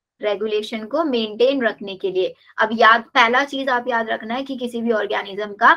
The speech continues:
फोर्टी नाइन परसेंट जो होता है वो carbon होता है। Ocean से हम लोगों को total seventy one percent carbon मिल रहा होता है,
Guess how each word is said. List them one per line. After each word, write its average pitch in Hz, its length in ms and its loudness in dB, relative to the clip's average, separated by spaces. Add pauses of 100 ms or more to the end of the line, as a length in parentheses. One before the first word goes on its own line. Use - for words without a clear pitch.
(320)
फोर्टी 233 280 6
नाइन 233 280 0
परसेंट 233 480 0
जो 220 100 0
होता 208 220 -4
है 196 60 -2
वो 196 80 -4
carbon 196 380 2
होता 254 220 -4
है। 311 200 -2
Ocean 277 460 4
से 311 180 -4
हम 269 220 -2
लोगों 226 260 2
को 302 160 -2
total 262 380 2
seventy 262 480 2
one 277 180 -2
percent 240 460 -2
carbon 202 380 0
मिल 202 180 -2
रहा 180 140 -4
होता 151 280 -10
है, - 80 -12